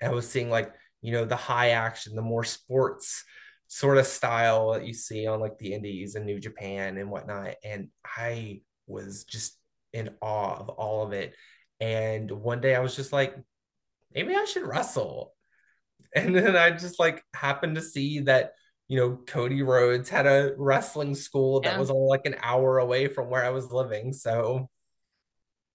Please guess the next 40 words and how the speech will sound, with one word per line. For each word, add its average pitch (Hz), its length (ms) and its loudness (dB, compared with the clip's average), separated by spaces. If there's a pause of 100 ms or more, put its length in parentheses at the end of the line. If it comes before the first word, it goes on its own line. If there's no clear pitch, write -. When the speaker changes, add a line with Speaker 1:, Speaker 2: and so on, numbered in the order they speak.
(380)
Speaker 2:
Kind 247 160 2
of 269 160 2
a, 233 40 4 (300)
a - 20 0 (100)
full 233 280 2
circle 220 440 -2
thing. 202 340 0
I 185 80 0
mean, 180 280 0
you 185 80 -2
credited 220 500 0
Kenny 202 320 -2
Omega 185 480 -2
being 185 320 -4
one 190 160 0
of 190 80 -2
the 175 80 0
big 180 300 -2
people 190 320 -8
who 185 100 -2
kind 170 240 -2
of, 160 220 -2 (260)
and 254 140 4
Speaker 1:
Mm-hmm. - 0 -
Speaker 2:
Okada 220 480 2
too, 185 400 0 (100)
who 226 140 -2
inspired 208 560 0
and 185 120 -2
kind 202 180 -2
of 180 120 -6 (340)
reignited 233 680 2
your 180 300 2
love 202 420 2
for 196 220 -6
wrestling. 190 520 -2
And 175 120 -6
obviously 190 420 -2
Kenny 202 400 0
and 165 180 -4